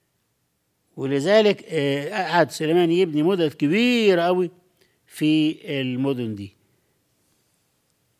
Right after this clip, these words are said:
وطبعًا الإنسان اللي مشغول في المباني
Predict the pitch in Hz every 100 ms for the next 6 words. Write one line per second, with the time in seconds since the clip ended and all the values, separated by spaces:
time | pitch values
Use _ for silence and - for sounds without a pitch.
0 | _ _ _ _ _ - 139 131 131 185
1 | 175 156 151 143 143 131 165 156 139 131
2 | 127 156 139 123 117 120 156 156 147 139